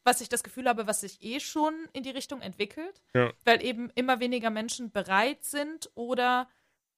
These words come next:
Speaker 1: es sich nicht leisten können, siebzig Dollar auszugeben und sich dann einfach mehr umgucken, was gibt es denn noch auf dem Markt und dadurch Indie-Titel halt einfach ein bisschen mehr die Chance haben. Weil ich hab das Gefühl, dass ich auf jeden Fall in den letzten ein, zwei, drei Jahren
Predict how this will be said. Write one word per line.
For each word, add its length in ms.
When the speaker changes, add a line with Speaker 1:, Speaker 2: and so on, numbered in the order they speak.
Speaker 1:
es 220
sich 120
nicht 140
leisten 340
können, 520
siebzig 360
Dollar 420
auszugeben 880
und 140
sich 180
dann 180
einfach 380
mehr 680
umgucken, 540
was 140
gibt 160
es 120
denn 180
noch 180
auf 160
dem 160
Markt 300
und 180
dadurch 260
Indie-Titel 580
halt 140
einfach 280
ein 80
bisschen 280
mehr 100
die 80
Chance 440
haben. 420
Weil 240
ich 100
hab 100
das 140
Gefühl, 460
dass 200
ich 160
auf 120
jeden 180
Fall 220
in 60
den 120
letzten 360
ein, 220
zwei, 280
drei 200
Jahren 560